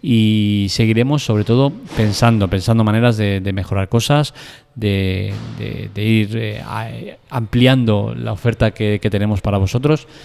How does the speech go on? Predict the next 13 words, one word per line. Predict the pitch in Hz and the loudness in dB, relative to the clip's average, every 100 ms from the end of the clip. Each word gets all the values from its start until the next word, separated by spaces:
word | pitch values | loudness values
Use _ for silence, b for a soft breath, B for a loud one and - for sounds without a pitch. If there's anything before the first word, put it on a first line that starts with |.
| B B - | B B -6
y | |
en | 117 | -2
definitiva | 113 104 104 104 117 | 0 0 0 2 0
pues | 110 107 95 92 | 0 0 0 -2
ofreceros | - 113 107 - 110 117 - | -6 -4 -4 0 2 2 0
el | - 107 101 | -6 -4 -2
máximo | 107 135 - 143 147 135 | -2 -2 -2 -2 -2 -6
de | 107 | -6
productos | 92 101 113 120 139 147 - B B B | -6 -4 -4 0 0 0 -4 B B B
y, | 127 135 131 117 | 2 2 0 -4
eh, | 110 98 | -6 -4
beneficios | 98 98 110 117 110 | -4 -4 -4 -2 -2
posibles. | 101 - 92 92 - | -2 -4 -10 -10 -18